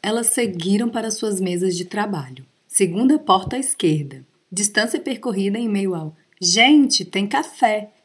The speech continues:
que as integrantes imersas em suas salas escutaram com um sorriso animado pela nova leva de combustível anunciada. Cada uma em seu canto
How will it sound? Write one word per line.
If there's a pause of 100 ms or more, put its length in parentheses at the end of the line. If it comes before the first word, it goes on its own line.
que
as
integrantes
imersas
em
suas
salas
escutaram
com
um
sorriso
animado
pela
nova
leva
de
combustível
anunciada. (500)
Cada
uma
em
seu
canto